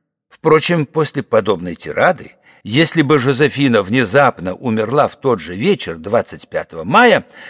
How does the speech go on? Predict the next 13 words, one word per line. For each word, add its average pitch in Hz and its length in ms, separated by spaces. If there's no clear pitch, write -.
вся 175 440
ответственность 185 1000
за 202 100
это 196 480
легла 101 500
бы 120 140
на 120 160
беднягу 104 720
Ламуре. 117 540
Герцогиня 214 960
Лаура 143 640
да 120 160
Бронтес, 104 720